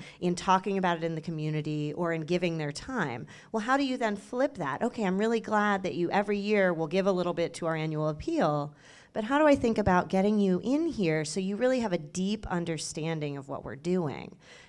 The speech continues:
you know, and you really can, can feel why this matters, and then you're gonna advocate. You're gonna talk a lot more about my organization and how great it is. 'Cause that first level is,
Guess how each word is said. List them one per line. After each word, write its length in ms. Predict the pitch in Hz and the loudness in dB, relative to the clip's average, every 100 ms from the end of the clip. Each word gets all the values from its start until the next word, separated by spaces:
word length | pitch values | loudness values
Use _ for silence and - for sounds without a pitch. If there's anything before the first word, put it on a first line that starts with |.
| - | -6
you 100 | 160 | -4
know, 60 | |
and 120 | 160 | 0
you 120 | 170 165 | -2 0
really 340 | 185 185 170 | 0 2 0
can, 300 | 170 170 151 - | -2 -4 -4 -8
can 160 | 170 156 | -8 -8
feel 640 | - 214 202 190 165 151 - - _ _ | -6 2 6 6 6 0 -8 -20 _ _
why 380 | 175 165 180 202 | -12 0 2 4
this 240 | 196 170 185 | 2 0 0
matters, 500 | 190 214 175 156 151 | 0 2 2 0 0
and 160 | 190 | -2
then 140 | 226 294 | -2 -2
you're 100 | 294 | -6
gonna 140 | 220 | -6
advocate. 540 | 196 196 180 175 139 - | -2 -2 -4 -6 -10 -8
You're 80 | |
gonna 160 | 160 165 | -8 -8
talk 300 | - 190 180 | -4 -4 -2
a 40 | |
lot 400 | 160 170 196 208 | -4 -2 -2 -2
more 340 | 185 220 208 170 | -2 -2 0 0
about 360 | 156 180 220 | -2 -2 -2
my 140 | 233 202 | 0 -2
organization 580 | 185 170 156 156 147 151 | -2 -2 -4 -4 -4 -8
and 80 | |
how 100 | 147 | -6
great 320 | 151 202 233 220 | -6 -2 0 0
it 120 | 151 | 0
is. 320 | 131 127 - - - - | -4 -6 -10 -16 -16 -6
'Cause 80 | |
that 180 | 220 202 | -2 -2
first 280 | - 339 - | 0 -2 4
level 340 | 226 202 190 | 4 8 6
is, 320 | 185 175 170 | 8 8 6